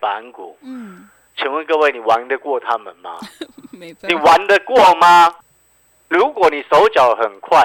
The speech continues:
Speaker 1: OK，稍微做一下，抢个短就跑。但是当大家全部都这样想的时候，你认为那个族群还会有未来吗？
Speaker 2: 嗯，是。
Speaker 1: 你听懂我在告，告诉你什么概念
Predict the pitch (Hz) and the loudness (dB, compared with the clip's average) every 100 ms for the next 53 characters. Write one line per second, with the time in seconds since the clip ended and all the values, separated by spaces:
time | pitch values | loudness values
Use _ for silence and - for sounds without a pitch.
0 | 98 151 160 - 151 147 - _ _ _ | 0 -2 -4 -2 -4 -4 -10 _ _ _
1 | _ _ - - - - 202 202 170 147 | _ _ -20 -18 -18 -2 2 4 2 0
2 | 190 143 127 - 143 101 - _ _ - | -2 -2 -4 -2 -2 -2 -6 _ _ -4
3 | 151 131 139 131 110 135 127 95 - 196 | -4 -2 -6 -6 -8 -8 -12 -12 -6 -6
4 | 180 202 196 202 202 185 185 - 165 180 | -4 -4 -2 -2 0 0 0 -2 -4 -2
5 | 214 196 196 180 165 120 120 151 143 - | -2 0 0 0 -2 -8 -2 -2 -2 -8
6 | - 160 156 226 170 156 156 190 170 156 | -12 -12 -2 0 0 0 -2 -2 0 0
7 | - _ _ _ _ _ _ - 143 147 | -2 _ _ _ _ _ _ -8 -6 -6
8 | 139 123 120 131 135 101 120 117 95 85 | -8 -8 -6 -4 -4 -6 -4 -4 -6 -12
9 | 90 95 92 _ 262 247 208 185 - 208 | -12 -12 -12 _ -18 -18 -20 -20 -20 -18
10 | 180 185 202 151 180 214 190 147 170 175 | -20 -20 _ -8 -6 -2 -2 0 -2 0
11 | 190 165 - 180 170 165 143 135 - 127 | 2 0 0 0 0 -4 -10 -12 -16 -18
12 | - - 165 131 156 | -18 -4 -4 -2 -4